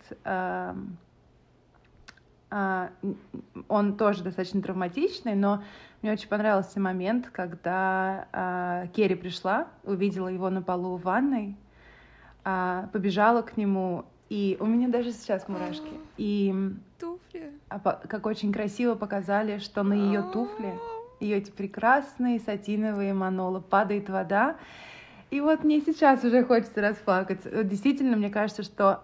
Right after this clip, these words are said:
Speaker 1: опять же, людям, которые смотрели сериалы, смотрели фильмы, они так много знают, что эти туфли значат, и что, через что эти туфли прошли. И тут вот они на полу в этой ванной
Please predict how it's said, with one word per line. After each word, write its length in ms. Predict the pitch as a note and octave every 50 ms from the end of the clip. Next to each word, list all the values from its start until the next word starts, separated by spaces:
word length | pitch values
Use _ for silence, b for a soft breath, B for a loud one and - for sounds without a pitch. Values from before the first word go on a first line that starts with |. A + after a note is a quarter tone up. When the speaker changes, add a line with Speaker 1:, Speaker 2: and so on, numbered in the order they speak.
| - -
Speaker 1:
опять 400 | A3 G#3 - A3 G3+ G#3+ G3+ F3+
же, 80 | G3+ G3
людям, 300 | F#3 A3+ A#3 G#3 G#3+ G3
которые 440 | G3 G3+ G3+ - G#3 G3+ G3+ G#3 F#3+
смотрели 720 | G3+ - G3+ F#3 - - A3 A3 G#3 G3+ F3+ F3+ F3+ E3+ - - - _ _ - _ _ _ _ _ _ _ - - -
сериалы, 460 | - - A#3 G3+ G3+ F#3+ G3 G3 F#3
смотрели 360 | F#3 G3+ F#3 F3 G3 F#3+ F#3
фильмы, 280 | F3+ - A#3+ A#3 A#3+ A3
они 140 | G3+ G#3 G3+
так 200 | G#3+ F#3+ G3 -
много 260 | A3 G#3+ G#3 F#3+ G3
знают, 400 | F3 F3 F#3+ G3+ G3 F#3+ F#3 F3
что 140 | - - F3+
эти 120 | F3 F3+
туфли 280 | F3+ - F#3 E3+ - F#3
значат, 420 | F3 - F3 F3 A#3 D4 - G#3 - - -
и 60 | C4
что, 220 | - - B3+ A#3+
через 240 | - - D4 D4 -
что 180 | - - D#4+ D#4
эти 180 | D4+ D#4+ D4 C4
туфли 280 | G3+ C4 B3+ G#3+ A3+
прошли. 540 | A3 F#3+ G3+ F#3+ G3 G3+ - A3+ C4+ E4+ B B B B B B B B B B B B B - -
И 100 | - A#3+
тут 260 | A#3 - B3 C4+ -
вот 180 | A#3 A3 G#3 G#3
они 520 | G#3 G#3 G3+ G3+ G#3 A#3 B3+ C4+ C4+ B3+ C4+ -
на 140 | G#3+ G3+ G3+
полу 380 | G3+ G#3 F#3+ F#3 F#3 G#3 A3
в 40 | G#3
этой 220 | F#3+ F3 F3 F#3 F3
ванной 580 | E3+ E3 F3+ G#3+ A3+ G#3+ G3+ E3+ E3+ E3 F3+